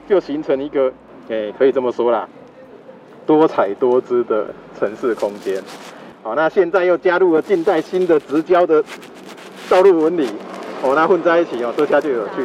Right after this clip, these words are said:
了哦。各位，请看这一条是佛头港。各位，那佛头港这一段最宽，所以以前台湾府划龙舟，各位，最早划龙舟是在法华寺前面那边划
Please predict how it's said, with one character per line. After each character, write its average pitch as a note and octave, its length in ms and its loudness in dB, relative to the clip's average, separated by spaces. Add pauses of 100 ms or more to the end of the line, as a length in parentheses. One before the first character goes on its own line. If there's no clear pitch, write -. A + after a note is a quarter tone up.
了 G#2 100 -6
哦。 G#2 160 -10 (680)
各 D#3+ 100 0
位， E3 100 4
请 - 180 -2
看 C#3 180 -2 (220)
这 D3+ 100 2
一 D3+ 60 0
条 G#2 260 -10
是 A#2 260 -8 (120)
佛 G#2 180 -8
头 G2 320 -10
港。 E2 120 -12 (680)
各 B2+ 100 -2
位， C3 140 0
那 C#3+ 120 -2
佛 B2+ 160 -4
头 C3+ 140 -2
港 G#2 240 -8
这 C#3+ 140 0
一 B2 80 -6
段 A#2 260 -4
最 G#2+ 220 -4
宽， G2+ 340 -8 (640)
所 C#3+ 180 4
以 C#3 160 2
以 A2 40 -10
前 A2 260 0
台 B2 220 2
湾 C#3 180 4 (100)
府 F#2+ 160 -2
划 A2 200 2
龙 A2 320 -2
舟， A#2 320 2 (100)
各 C#3 100 2
位， C#3+ 200 2
最 G3 200 2
早 A2+ 200 4
划 B2+ 140 6
龙 C#3+ 200 4
舟 D3 180 4
是 D3+ 80 -6
在 C#3+ 200 6
法 A#2 160 4
华 A2 200 4
寺 B2+ 160 -2
前 A#2 160 -2
面 A#2+ 160 -2
那 A#2 120 2
边 A2+ 180 -2
划 E2 320 -2